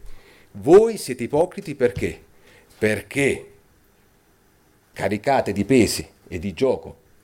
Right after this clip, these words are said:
gli altri, però non siete disposti nemmeno a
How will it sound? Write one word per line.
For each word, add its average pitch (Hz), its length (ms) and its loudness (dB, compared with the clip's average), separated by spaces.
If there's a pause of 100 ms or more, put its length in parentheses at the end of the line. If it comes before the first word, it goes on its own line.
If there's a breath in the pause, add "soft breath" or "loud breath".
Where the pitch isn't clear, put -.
gli 95 100 0
altri, 90 420 4
però - 440 2
non 113 160 4
siete 110 200 2
disposti 127 600 0
nemmeno 78 520 2 (400)
a 151 340 -4